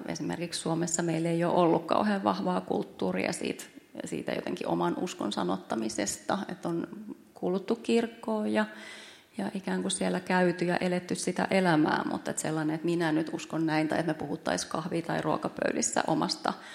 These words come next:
uskosta, niin ei ole kauhean tyypillistä, ää, meidän kulttuurille. Ja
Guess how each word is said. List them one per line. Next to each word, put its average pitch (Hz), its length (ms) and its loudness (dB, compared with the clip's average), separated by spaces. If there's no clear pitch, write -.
uskosta, 180 480 -2
niin 226 180 -2
ei 247 260 2
ole - 100 0
kauhean - 540 -2
tyypillistä, 220 720 4
ää, 190 80 -4
meidän 165 320 2
kulttuurille. 196 720 0
Ja 185 280 4